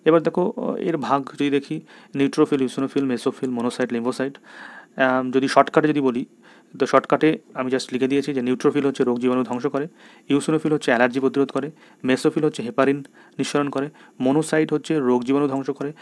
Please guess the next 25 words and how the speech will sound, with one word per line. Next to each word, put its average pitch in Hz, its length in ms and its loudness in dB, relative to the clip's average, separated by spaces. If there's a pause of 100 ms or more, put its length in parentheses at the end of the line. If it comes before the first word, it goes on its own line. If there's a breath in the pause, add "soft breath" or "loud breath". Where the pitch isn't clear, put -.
(160 loud breath)
লিম্ফোসাইট 151 480 2
হচ্ছে 156 160 0
অ্যান্টিবডি 135 380 0
সৃষ্টি 131 280 -10
করে, 151 200 -4 (460 soft breath)
রোগ 127 160 2
জীবাণু, 139 380 -2 (320)
আহ, 123 600 -8
প্রতিরোধ 127 340 -2
করে, 113 200 -6 (140)
রোগ, 127 280 2 (300)
রোগাক্রমণ 143 520 -2
প্রতিরোধ 233 300 -2
করে। - 180 -4 (400 loud breath)
এই 170 160 6
স্লাইডটা 147 340 2
খুবই 135 260 -4
ইম্পর্ট্যান্ট 135 520 -6
একটা 123 560 -8 (360)
জিনিস, 131 300 -4
এটা 139 160 -4
কিন্তু 135 320 -8
বারবার 127 360 -4
পরীক্ষাতে 123 340 -8
এসেছে। 123 260 -8